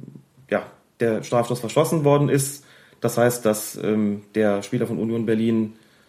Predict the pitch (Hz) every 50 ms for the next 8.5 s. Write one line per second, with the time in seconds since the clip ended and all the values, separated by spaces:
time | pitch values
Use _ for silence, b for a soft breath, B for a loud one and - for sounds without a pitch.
0 | b b b - 113 110 120 113 113 - 123 113 - - - 120 127 139 139 131
1 | 131 131 - 127 120 113 113 117 131 127 - 107 104 101 101 - - 110 110 104
2 | 107 104 107 104 104 104 - 117 120 120 120 120 - - 131 123 127 120 B B
3 | B B B B B - 131 131 120 123 127 120 120 131 123 120 131 127 123 123
4 | 123 117 117 - - 113 - - 117 123 135 135 135 143 135 135 135 135 - 123
5 | 120 - 127 120 120 117 117 110 - 117 117 117 117 107 107 - - - - 127
6 | 135 135 135 - - 131 123 113 B B B B B B B B - 127 139 135
7 | 135 143 139 139 135 135 135 131 131 131 - 113 110 - - 139 135 131 131 131
8 | - - - 110 113 113 113 113 113 104